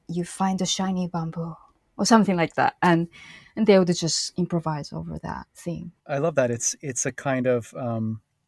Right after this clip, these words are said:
Speaker 2: it's an invitation to, to sensory experience, um, like,
Speaker 1: Yeah.
Speaker 2: beyond the notes on the page.
Speaker 1: Yeah, it's more successful for me to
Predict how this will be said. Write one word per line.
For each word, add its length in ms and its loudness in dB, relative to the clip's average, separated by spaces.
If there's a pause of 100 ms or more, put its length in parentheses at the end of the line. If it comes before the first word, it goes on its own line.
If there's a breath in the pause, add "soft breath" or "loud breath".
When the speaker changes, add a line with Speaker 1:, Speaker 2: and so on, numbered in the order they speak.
(400)
Speaker 2:
it's 140 -4
an 60 0
invitation 540 0
to, 160 -6 (180)
to 220 -6
sensory 960 0
experience, 960 -4 (420)
um, 540 -6 (320)
like, 100 2
Speaker 1:
Yeah. 260 8
Speaker 2:
beyond 240 2
the 40 0
notes 460 -2 (120)
on 160 -2
the 80 -6
page. 680 -8 (260)
Speaker 1:
Yeah, 320 6 (280 soft breath)
it's 260 0
more 200 4
successful 600 -2
for 120 -4
me 180 0 (160)
to 220 -4